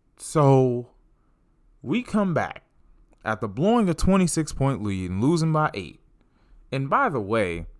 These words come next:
Porzingis went off. Like, Porzingis, Porzingis plays well at home. He had thirty-two, eight, and four. Bradley Beal had thirty-four. What more can you ask for? And yet, we still lost.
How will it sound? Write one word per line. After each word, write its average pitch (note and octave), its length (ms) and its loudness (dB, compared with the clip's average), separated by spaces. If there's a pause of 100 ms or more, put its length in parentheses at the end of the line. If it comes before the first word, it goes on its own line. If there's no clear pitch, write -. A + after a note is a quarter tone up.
(360)
Porzingis D3+ 1040 0
went A2+ 260 -10
off. - 540 -12
Like, G#2+ 300 -4
Porzingis, E3+ 560 -6 (220)
Porzingis G3 500 -4
plays A#2 300 -2
well F#2+ 220 -4
at D#2+ 80 -10
home. E2 300 -12 (320)
He A3+ 200 0
had F3 280 -2
thirty-two, C#3 840 -2 (320)
eight, B2+ 200 -4
and F#2+ 200 -10
four. - 280 -14 (840)
Bradley D3 380 2
Beal A#2+ 180 -2
had A2 160 -4
thirty-four. G#2 420 -6
What F#3+ 240 -2
more C3 320 0
can A#2 160 -8
you F2+ 140 -6
ask E2 260 -8
for? - 300 -20 (1040)
And B2+ 180 -4
yet, D3 340 -2
we B2 180 -6
still G#2 300 -6
lost. - 540 -16